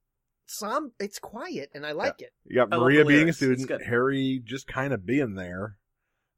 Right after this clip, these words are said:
Speaker 2: Um,
Speaker 1: <laughs>
Speaker 2: some wobbly memories of the, uh, nightmare memories of dead people.
Speaker 3: It takes a turn. It's, it starts, like, very joyous and happy, and then it's like, "Oh, here are all the people that died," as,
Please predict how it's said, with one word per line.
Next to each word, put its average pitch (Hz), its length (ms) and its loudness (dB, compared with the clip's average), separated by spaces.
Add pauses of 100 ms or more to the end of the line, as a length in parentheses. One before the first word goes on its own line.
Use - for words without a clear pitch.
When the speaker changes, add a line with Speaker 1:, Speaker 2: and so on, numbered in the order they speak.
Speaker 2:
Um, 104 220 -8 (120)
Speaker 1:
<laughs> - 140 -6
Speaker 2:
some 139 320 6
wobbly 151 540 6
memories 143 480 0
of 135 140 0
the, 127 120 -8 (100)
uh, 110 160 -6
nightmare 131 400 -4
memories 131 380 0
of 120 100 -2
dead 131 200 4
people. 113 420 -6 (360)
Speaker 3:
It 190 200 -6
takes 208 320 -6
a 147 80 -6
turn. 123 560 -8 (100)
It's, 139 480 -8
it 147 100 -14
starts, 170 380 0
like, 139 160 -6
very 147 240 -6
joyous 139 680 -6
and 120 120 -14
happy, 131 500 -10
and 120 140 -10
then 135 100 -6
it's 131 160 -10
like, 123 340 -4
"Oh, 196 240 4
here 180 140 -2
are 220 60 4
all 240 100 2
the 226 60 -4
people 240 300 -6
that 139 120 -4
died," 139 380 2
as, 131 100 -4